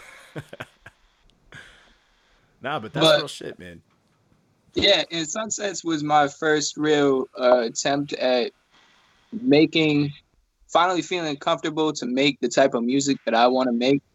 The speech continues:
Speaker 2: Uh, like, the really jazzy,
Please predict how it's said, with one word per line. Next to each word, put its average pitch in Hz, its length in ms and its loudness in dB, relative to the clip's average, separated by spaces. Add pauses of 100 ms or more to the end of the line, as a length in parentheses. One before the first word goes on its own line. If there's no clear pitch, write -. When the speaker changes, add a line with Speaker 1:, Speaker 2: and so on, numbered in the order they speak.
(720)
Speaker 2:
Uh, 131 300 6 (320)
like, 143 240 2
the 135 100 0
really 151 360 2
jazzy, 135 800 2